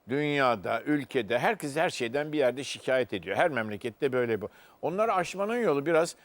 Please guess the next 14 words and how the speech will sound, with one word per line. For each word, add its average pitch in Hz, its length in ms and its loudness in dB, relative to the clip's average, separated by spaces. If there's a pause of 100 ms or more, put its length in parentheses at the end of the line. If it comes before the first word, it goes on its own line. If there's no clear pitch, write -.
(100)
hayal 156 340 6
gücünün 135 440 -2
de 135 80 4
kapılarını 127 580 0
aralayıp 135 500 4 (640)
kendini 170 560 0 (340)
bir, 185 260 -2
bir 165 80 -6
seviye 143 440 0
yukarıya 131 540 0
doğru 107 240 0
kaldırmasını 110 760 -2
becermekten 107 720 0
geçiyor. 101 420 -4